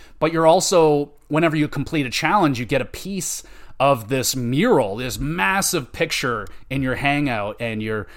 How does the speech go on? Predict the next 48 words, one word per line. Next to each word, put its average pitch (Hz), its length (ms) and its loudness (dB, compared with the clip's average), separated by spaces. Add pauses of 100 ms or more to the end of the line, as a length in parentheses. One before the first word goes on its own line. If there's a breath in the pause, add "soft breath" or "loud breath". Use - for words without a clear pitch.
(260 loud breath)
you're 113 140 -8
piecing 160 360 0
together 143 360 2
this 110 160 -8
massive 151 680 -2
picture, 139 580 -2 (100)
and 110 240 -4
I, 110 260 -2 (100)
of 117 200 4
course, 170 400 4
I 127 80 4
didn't 123 180 -2
get 110 160 -6
to 110 60 -12
finish 120 340 -2
it. 107 100 -4
There's 104 200 -4
a 104 80 -8
ton 143 340 -2
of 110 80 -4
challenges, 104 600 -4 (480 loud breath)
but 120 400 0
it's - 260 0
very 147 560 2
cool. 117 380 0
Like, 110 180 -4
I 139 140 4
was 123 140 -2
very 131 300 -4
tempted 135 540 -2
to 113 400 -2 (480 soft breath)
do 170 260 4
more 156 400 6
of 131 120 4
the 127 80 0
challenges, 120 680 -2
so 113 240 0
that 143 220 2
was 247 160 6
a 190 80 4
nice 160 280 2
touch - 360 0
that 127 160 0
they 127 160 -2
added 120 360 -4
there 113 280 -2
as 101 180 -8
well. 98 480 -6